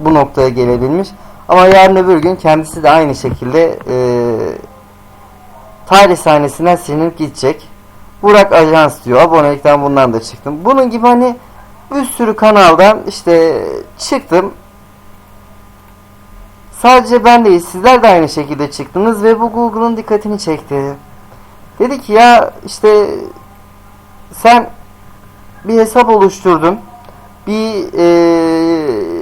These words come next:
abone haznen oldu. Ama o abone haznen seni terk etti kardeşim. Nasıl oluyor bu bir şey? Seni bir anda bir yüz kişi, e, abone olarak tercih ederken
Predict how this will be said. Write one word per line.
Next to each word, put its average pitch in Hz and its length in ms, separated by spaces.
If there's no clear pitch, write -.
abone 208 500
haznen 202 520
oldu. 185 500
Ama 254 400
o - 60
abone 254 400
haznen 233 340
seni 240 300
terk 240 280
etti 214 240
kardeşim. 190 640
Nasıl 208 280
oluyor 151 280
bu 123 140
bir 117 80
şey? 117 180
Seni 202 320
bir 202 60
anda 202 300
bir 180 40
yüz 202 260
kişi, 202 480
e, 165 540
abone 170 480
olarak 180 360
tercih 170 340
ederken 214 440